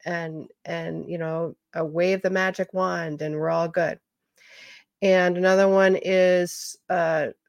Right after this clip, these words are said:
health coaching is only for elderly or sick people. Yeah, some of the people that we deal with, you know, not deal with, but we help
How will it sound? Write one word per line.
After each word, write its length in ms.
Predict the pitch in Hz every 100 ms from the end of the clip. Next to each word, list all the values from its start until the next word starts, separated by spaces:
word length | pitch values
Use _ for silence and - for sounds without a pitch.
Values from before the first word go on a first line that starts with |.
| -
health 320 | - 208 208
coaching 540 | - 196 190 - 185 180
is 160 | 170
only 340 | - 185 185 185
for 320 | - 180 170 175
elderly 880 | 185 190 208 202 202 202 196 196 - - _ _
or 220 | 190 175 165
sick 320 | - 175 _
people. 440 | 175 147 - 165 -
Yeah, 220 | 196 165
some 240 | 196 214 202
of 60 |
the 60 | 208
people 400 | 214 208 190 180
that 360 | 180 170 160 _ _ _ _ _ _ -
we 420 | 185 185 170 160 _ -
deal 240 | 180 185 170
with, 260 | 165 -
you 80 | 180
know, 140 | 156
not 220 | 143 156 160
deal 180 | 156
with, 180 | 151 156 -
but 160 | 151
we 120 | 160 170
help 420 | - 190 160